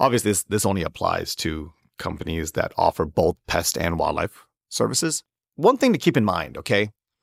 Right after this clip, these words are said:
Google Ads specifically is a pay-per-click program, okay? So in theory, it could be no harm, no foul. Let's say, for example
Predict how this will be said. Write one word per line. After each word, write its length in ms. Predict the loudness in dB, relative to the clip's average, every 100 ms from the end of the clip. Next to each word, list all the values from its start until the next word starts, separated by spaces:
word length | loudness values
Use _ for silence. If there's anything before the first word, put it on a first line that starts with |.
| _ _ -10 2
Google 420 | 4 6 4 4 2
Ads 400 | 2 4 0 -4
specifically 760 | -4 0 0 0 -2 -4 -6 -4
is 140 | -4
a 80 | -4
pay-per-click 1080 | -8 0 2 2 0 0 0 -2 0 0 -2 _
program, 580 | -2 0 0 -4 -10 -16 _ -8
okay? 240 | -4 -2 -4 -16 -20 -14
So 440 | 2 4 4 2 -4 _ _ _ _
in 140 | -2 2
theory, 420 | 4 4 4 2
it 140 | 0
could 160 | 0 2
be 80 | 2
no 240 | 2 0
harm, 200 | -2 -4
no 120 | -6
foul. 520 | -2 2 2 0 -4 _
Let's 220 | 0 0 2
say, 220 | 2 2
for 160 | 0
example 600 | 0 0 0 2 0 -2